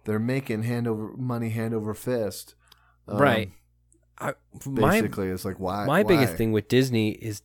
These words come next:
Speaker 2: Disney seems to be, like, control. Like, they want what they have, right? And they don't
Speaker 1: Right.
Speaker 2: want to give it up, you know?
Speaker 1: Right.
Speaker 2: It is. And,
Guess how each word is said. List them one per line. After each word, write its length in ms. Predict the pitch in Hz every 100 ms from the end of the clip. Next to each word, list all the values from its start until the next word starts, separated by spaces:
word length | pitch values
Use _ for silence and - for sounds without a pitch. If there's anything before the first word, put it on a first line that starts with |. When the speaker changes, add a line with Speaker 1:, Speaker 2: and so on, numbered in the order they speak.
| -
Speaker 2:
Disney 480 | 147 170 170 160 147
seems 520 | - 127 120 113 -
to 100 | 104
be, 800 | 104 - 113 110 107 104 101 - _ _ _ _ _ _ - -
like, 360 | 101 95 - _ _ _ _ _ _ _ _ _ _ -
control. 1120 | - 104 - - - 110 101 80 50 - - - _ _ -
Like, 340 | 104 98 95 -
they 140 | 104
want 880 | 101 104 107 107 107 104 101 - - - _ _ _ _ _ - _ _ _
what 340 | 107 107 104 -
they 180 | 101
have, 720 | 92 - 113 85 73 - - - _ _
right? 400 | - 80 139 180 -
And 120 | 104
they 100 | 107 98
don't 400 | - 147 120 104
Speaker 1:
Right. 80 |
Speaker 2:
want 440 | 101 101 98 - -
to 140 | 104
give 320 | 101 101 104 101
it 80 |
up, 280 | 92 - -
you 80 | 101
know? 260 | 98 95 92
Speaker 1:
Right. 340 | 101 104 98 -
Speaker 2:
It 80 | 107
is. 260 | 101 90 _ _ _ _ _
And, 520 | 104 104 101 98 92